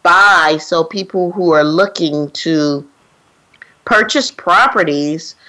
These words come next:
uh, would be great, uh, for putting them on your buyer's list if you are executing wholesaling or short-term strategy. Is that correct?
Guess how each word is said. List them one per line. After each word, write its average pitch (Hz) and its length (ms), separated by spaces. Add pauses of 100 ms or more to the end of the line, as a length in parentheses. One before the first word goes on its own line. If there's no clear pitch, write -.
(280)
uh, 156 320
would 170 180
be 170 140
great, 175 640 (120)
uh, 147 360
for 156 880 (280)
putting 185 320
them 160 340
on 160 240
your 147 120
buyer's 180 580
list 143 480
if 151 180
you 185 140
are 160 240
executing 165 800
wholesaling 147 920
or 139 140
short-term 147 640
strategy. 123 640
Is 127 120
that 135 180
correct? 180 420